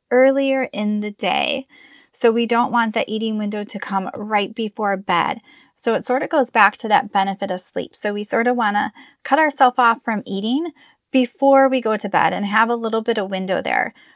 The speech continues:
so that our body can really go into that rest and digest and can really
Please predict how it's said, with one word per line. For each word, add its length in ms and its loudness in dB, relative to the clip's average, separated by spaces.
so 160 -2
that 180 6
our 120 4
body 280 2
can 240 -6
really 240 -2
go 180 0
into 760 -4
that 420 0
rest 340 -4
and 100 -6
digest 560 2
and 100 -6
can 160 -10
really 440 -4